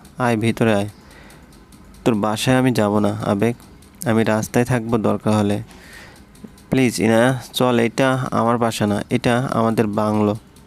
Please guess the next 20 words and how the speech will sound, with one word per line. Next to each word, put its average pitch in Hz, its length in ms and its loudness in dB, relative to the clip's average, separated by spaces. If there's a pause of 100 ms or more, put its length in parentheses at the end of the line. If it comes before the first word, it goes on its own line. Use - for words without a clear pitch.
(140)
আজ 113 200 -2
পার্টি 110 380 -2
ছিল 127 260 0
তাই 123 200 0
সবাই 113 380 0
এসেছে, 107 340 -6 (640)
এরা 131 200 0
চলে 123 300 2
গেছে, 123 280 0
আমি 120 140 2
সব 117 260 -2
গুছিয়ে 110 420 -2
এখন 117 200 -2
যাচ্ছিলাম। 104 520 -2 (920)
তুই 127 100 0
চলে 117 340 2
যা, 110 360 0
আমি 113 200 -2
চলে 117 240 2
যাচ্ছি। 107 460 -2